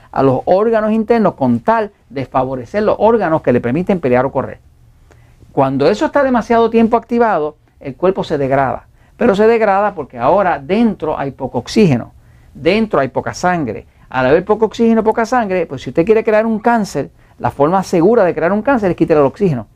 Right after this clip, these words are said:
Cuando quita el oxígeno, que se vuelve anaeróbico, automáticamente le viene un cáncer. Así que, ¿qué es el cáncer? El cáncer como tal no es una enfermedad.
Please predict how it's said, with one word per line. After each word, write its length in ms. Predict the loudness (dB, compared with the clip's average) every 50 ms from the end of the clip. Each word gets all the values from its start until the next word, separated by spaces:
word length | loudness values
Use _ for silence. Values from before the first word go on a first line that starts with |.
| _ _ _ -20 -20 -20 -20 -10 -4
Cuando 280 | -2 0 2 2 2
quita 200 | 2 2 2 4
el 60 | 2 2
oxígeno, 420 | 0 -2 -4 -2 -2 0 -2 -2
que 80 | -4 -6
se 80 | -2
vuelve 260 | 0 2 2 4 2 2
anaeróbico, 760 | 0 0 0 2 2 4 4 4 4 4 2 2 0 -2 -6
automáticamente 600 | -8 -10 -12 -14 -14 -12 -10 -8 -6 -2 0 0
le 80 | 2
viene 160 | 2 2 2
un 80 | 2 0
cáncer. 280 | 0 -2 -4 -6 -10 -6
Así 180 | -4 -4 -4
que, 160 | -4 -6 -16 -16 -20 -20 -18 -4
¿qué 100 | 0 0
es 100 | 0 2
el 140 | 0 -2 -2
cáncer? 380 | -2 -2 -2 -2 -4 -8 -10 -10
El 80 | -8
cáncer 320 | -6 -4 -4 -4 -6 -8 -8
como 200 | -8 -6 -6 -4
tal 180 | -2 -2 -2
no 80 | -2 -4
es 40 | -4
una 80 | -4 -4
enfermedad. 520 | -4 -6 -8 -8 -6 -6 -6 -6 -6 -8